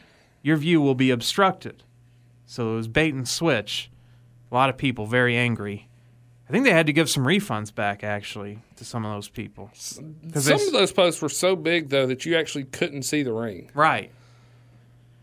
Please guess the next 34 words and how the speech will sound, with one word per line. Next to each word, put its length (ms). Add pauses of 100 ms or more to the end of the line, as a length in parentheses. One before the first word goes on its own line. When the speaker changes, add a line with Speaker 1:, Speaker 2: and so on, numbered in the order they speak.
(300)
Speaker 2:
You're 240
there, 320
but 180
you 80
can't 240
see 260
anything 500
going 260
on 260
in 240
it. 240 (540)
Speaker 1:
Triple 360
H, 220
of 80
course, 380
last 280
night 320 (340)
had 260
to 60
beat 240
Brock 300
Lesnar, 500 (120)
you 160
know. 180 (640)
Out 120
of 100
all, 180 (160)
no 160
one 120
else 220
can. 360 (200)
Triple 340
H 200
can. 140